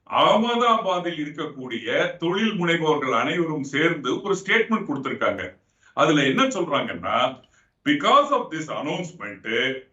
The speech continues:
எந்த விதத்திலையும் ஆர்டர்ஸ் வர்றது நின்று போயிடுது,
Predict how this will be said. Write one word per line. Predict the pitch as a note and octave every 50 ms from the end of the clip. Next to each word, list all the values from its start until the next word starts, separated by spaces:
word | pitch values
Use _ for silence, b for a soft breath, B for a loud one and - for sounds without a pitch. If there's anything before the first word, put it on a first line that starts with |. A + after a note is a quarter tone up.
| _ _ -
எந்த | B2 B2 C#3+ E3 G3 A3+ B3 B3+ D#4 D4+
விதத்திலையும் | C#4 - E3 D3+ D#3+ D#3 D3+ C3+ - - A#2+ D3 E3+ - - -
ஆர்டர்ஸ் | B2+ C#3 F3 A#3+ B3+ A#3+ B3 A#3+ A#3 - D4
வர்றது | C#4+ C#4+ - - C3 - A#3 A3+
நின்று | E3+ E3+ F3+ G#3 A3+
போயிடுது, | - D3+ C3 A#2+ A2+ - - A#2 A#2+ A#2 A#2 - -